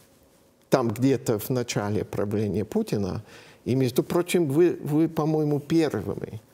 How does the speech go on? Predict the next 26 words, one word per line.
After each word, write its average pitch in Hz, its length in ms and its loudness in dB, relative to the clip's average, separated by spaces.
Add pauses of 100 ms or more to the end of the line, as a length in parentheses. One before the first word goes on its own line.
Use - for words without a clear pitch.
(580)
при-, 113 200 0
п-, 117 280 -6
э, 104 140 0
пришли, 110 600 -2 (220)
да? 139 260 -2 (120)
Вы, 127 460 0
э, 113 160 -2
он, 151 280 0 (160)
по-моему, 139 540 0 (540)
первым 123 400 4
пр-, 135 200 -2
э, 107 220 0
был 113 300 0 (120)
первым, 113 460 2 (340)
э, 107 260 -4 (120)
э, 117 340 -6
э, 107 180 -4
главой, 117 580 0 (420)
э, - 320 -8 (560)
э, 98 420 -10 (300)
государства, 120 960 -2
который 170 320 0
нам 131 260 -2
позвонил, 127 680 -2 (320)
между 123 320 -2
прочим. - 380 -6